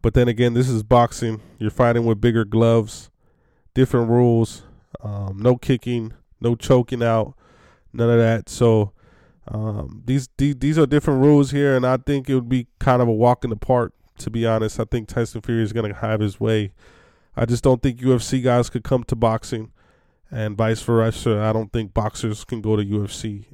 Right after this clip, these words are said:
and, and make it happen that quick. Uh, definitely something you gotta train for. The only one I've seen so far actually be somewhat decent at boxing from U F C was Anderson Silva. I just think he was a little bit too old once he fought Jake Paul,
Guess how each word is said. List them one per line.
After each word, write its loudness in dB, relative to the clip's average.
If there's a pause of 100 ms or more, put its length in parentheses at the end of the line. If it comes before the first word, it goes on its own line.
and, -12
and -12
make -4
it -8
happen -8
that -10
quick. -10 (300)
Uh, -12
definitely -4
something -4
you -4
gotta -2
train -2
for. 2 (440)
The 4
only 6
one 6
I've 4
seen -4
so 0
far 4
actually -2
be 0 (120)
somewhat -4
decent -2 (920)
at -4
boxing 0
from -6
U 4
F 2
C -6
was 0
Anderson -6
Silva. -4 (360)
I -4
just -2
think -2
he -2
was 2
a 0
little 2
bit -2 (240)
too -4
old 2
once -2
he -8
fought 0
Jake -2
Paul, 2